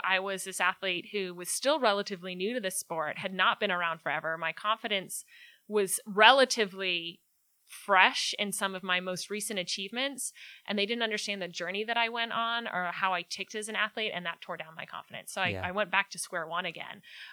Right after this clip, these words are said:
Speaker 1: Um,
Speaker 2: 'Cause those were world-class athletes,
Speaker 1: Mm-hmm.
Speaker 2: world-class coaches, world-class environment. And for anybody that doesn't know, the, the Great Britain's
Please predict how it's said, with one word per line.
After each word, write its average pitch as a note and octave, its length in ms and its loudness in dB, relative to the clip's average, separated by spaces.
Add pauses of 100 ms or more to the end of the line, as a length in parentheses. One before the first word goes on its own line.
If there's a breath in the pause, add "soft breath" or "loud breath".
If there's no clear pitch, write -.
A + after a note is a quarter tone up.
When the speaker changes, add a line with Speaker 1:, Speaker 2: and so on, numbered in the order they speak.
Speaker 1:
Um, F3+ 540 2
Speaker 2:
'Cause C#3+ 120 4
those F3 140 2
were F#3 100 6
world-class C3+ 560 4
athletes, G#2 440 2
Speaker 1:
Mm-hmm. A2+ 100 -4
Speaker 2:
world-class C3 480 4
coaches, G2 540 -4
world-class B2 680 4
environment. A2 580 2
And G#2+ 280 0 (500 loud breath)
for C3 100 2
anybody A#2 280 4
that G#2 160 2
doesn't A2+ 300 2
know, G#2 160 4
the, G2 160 2 (280)
the G2+ 380 2 (180)
Great B2 200 2
Britain's G#2+ 680 0